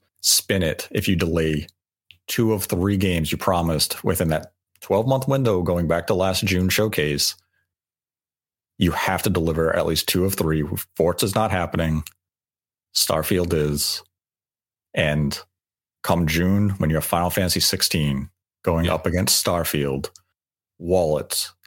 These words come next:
Speaker 1: are going to cry. And that's not even counting Street Fighter six.
Speaker 2: <laughs> Right, right.
Speaker 1: I mean,
Speaker 2: I, I do wonder how, how much Microsoft is going to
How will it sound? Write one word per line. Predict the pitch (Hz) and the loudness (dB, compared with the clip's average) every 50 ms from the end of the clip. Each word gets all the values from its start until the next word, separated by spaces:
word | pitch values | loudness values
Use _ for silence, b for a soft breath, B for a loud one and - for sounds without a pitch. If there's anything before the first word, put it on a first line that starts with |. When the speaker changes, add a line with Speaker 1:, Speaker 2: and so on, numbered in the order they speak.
| _ | _
Speaker 1:
are | - - | -4 -2
going | 80 82 80 80 78 | 0 0 0 0 0
to | - 80 | -2 -2
cry. | - - - 92 85 80 73 69 65 67 - _ _ | -2 -2 -2 -2 0 0 -2 -4 -6 -8 -12 _ _
And | - 95 | -2 -2
that's | 87 92 - | 0 0 0
not | 127 120 127 | 0 0 0
even | 123 127 123 | -2 -2 -2
counting | - 139 143 135 117 98 87 | 0 0 0 0 0 -2 -2
Street | - - - 92 - | -2 -2 -2 0 0
Fighter | - 110 110 117 | 0 0 0 0
six. | - - 131 76 - - - - - - 110 110 - | 0 0 0 -2 -2 0 0 0 0 -2 -4 -6 -4
Speaker 2:
<laughs> | 131 110 90 - | -4 -4 -4 -4
Right, | - 127 - 120 - | -6 -6 -4 -6 -6
right. | 90 107 104 104 101 98 104 - B B B B B B B B B B B - | -4 -2 -2 0 -2 -4 -6 -8 B B B B B B B B B B B -4
Speaker 1:
I | - | -2
mean, | 85 82 82 82 78 76 | 0 2 2 2 2 0
Speaker 2:
I, | 71 B B B B B - | 0 B B B B B -4
I | 196 | -2
do | 220 262 302 285 | -2 0 0 0
wonder | 226 190 190 190 180 156 156 - | 0 0 0 0 0 -2 -2 -2
how, | - 113 87 131 135 131 135 127 120 110 85 - _ _ | -4 -2 -2 0 0 0 0 -2 -2 -4 -6 -8 _ _
how | - - 127 131 127 | -4 -2 -2 0 0
much | 123 117 110 104 104 101 101 101 - - - | 0 0 2 2 2 2 0 -2 -4 -6 -4
Microsoft | - 95 92 90 90 - - 98 82 - | -2 0 0 0 -2 -2 -4 -4 -2 -2
is | - 87 82 92 | -2 -4 -2 -2
going | 95 90 90 90 90 87 85 | -2 -2 -2 -2 -2 -2 -4
to | - - - 90 90 87 85 85 82 82 82 | -4 -4 -2 -2 -2 0 -2 -2 -4 -4 -6